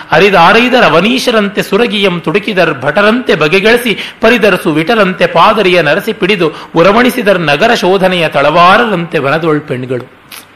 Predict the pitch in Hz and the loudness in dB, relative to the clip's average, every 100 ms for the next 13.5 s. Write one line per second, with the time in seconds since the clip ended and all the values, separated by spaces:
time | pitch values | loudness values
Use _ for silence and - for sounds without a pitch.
0 | - - - 104 113 123 196 196 135 135 | -20 -20 -14 -6 0 2 0 -2 -8 -6
1 | 123 123 147 120 120 123 160 180 156 147 | -4 -6 -6 -10 -8 -8 -8 -6 -2 -2
2 | 127 139 139 170 175 175 - - - - | 2 0 0 0 0 -2 -8 -20 -20 -20
3 | - 131 131 165 135 - 135 - - - | -12 -10 -8 -6 -6 -8 -14 -18 -20 -20
4 | - - - - _ _ - - - 262 | -20 -20 -20 -20 _ _ -20 -18 -2 0
5 | 214 175 208 - - - - - - 156 | 2 4 2 0 -8 -20 -20 -20 -6 2
6 | 180 175 160 156 196 233 254 208 226 170 | 4 4 2 0 2 2 0 2 2 2
7 | 170 202 214 196 190 170 180 202 202 185 | 0 0 0 -2 -2 -2 -2 0 0 0
8 | 175 165 160 147 143 143 226 233 220 208 | 0 -2 0 -2 -4 -4 -2 0 2 2
9 | 220 190 - 208 240 208 165 - 156 131 | 2 0 -2 0 0 0 -2 -2 -6 -4
10 | - 151 147 - 170 185 180 147 143 117 | -4 -4 -6 -4 -4 -4 -6 -4 -4 -6
11 | - - - - - - 165 170 208 233 | -10 -20 -20 -20 -20 -6 0 2 2 2
12 | 269 294 247 208 180 208 170 196 220 147 | 4 4 2 0 0 0 0 -2 0 0
13 | 135 151 - 139 131 | 0 -2 -8 -6 -8